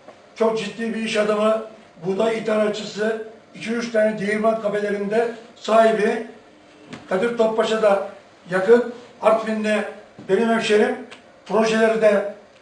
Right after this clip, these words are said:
ona yaptıracağız. Vakıfa para gerekiyorsa da onun üstüne yükleyeceğiz projelerle beraber. Ben bu yönet-, yeni yönetimi olağanüstü kongrede bir araya getirdim. Onun için yeni yönetim,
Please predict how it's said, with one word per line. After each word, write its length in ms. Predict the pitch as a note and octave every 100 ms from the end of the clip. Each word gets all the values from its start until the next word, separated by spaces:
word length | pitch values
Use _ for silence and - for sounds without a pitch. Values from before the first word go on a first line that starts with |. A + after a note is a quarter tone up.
| -
ona 200 | F3+ G#3+
yaptıracağız. 760 | B3 A#3+ A#3+ G#3+ A#3 A3+ - - - - - - -
Vakıfa 420 | F#3+ G3+ A3 A3
para 200 | F#3+ A3
gerekiyorsa 580 | G#3+ G#3 G#3+ A#3 F#3 F#3+
da 240 | A#3 A#3+ - C4+ -
onun 160 | F3 G#3+
üstüne 460 | F#3 - F#3 F3+ E3+ - - - - -
yükleyeceğiz 480 | F#3 - A3+ A3 A3
projelerle 580 | F#3+ G3+ F#3+ G#3 G#3 G3+
beraber. 420 | G3 F#3+ F#3 A#3 A#3+ - - - - -
Ben 240 | G3+ A3+ A3+ - - -
bu 160 | F3 G3
yönet-, 340 | G#3 A3+ A3+ - - D#3+
yeni 140 | F#3+
yönetimi 600 | A3+ G#3+ G#3+ G3 G#3+ B3 - - -
olağanüstü 460 | - G3+ A3 G#3+ -
kongrede 460 | G#3 G#3 G#3 A3
bir 140 | A3 G#3
araya 140 | G#3+
getirdim. 380 | G3+ F3 E3 - - - - - - - - - - -
Onun 200 | G3 A3
için 280 | A3 A3+ A3+ - - - - D3
yeni 140 | F#3+ A#3
yönetim, 540 | A3+ A3 G#3+ A#3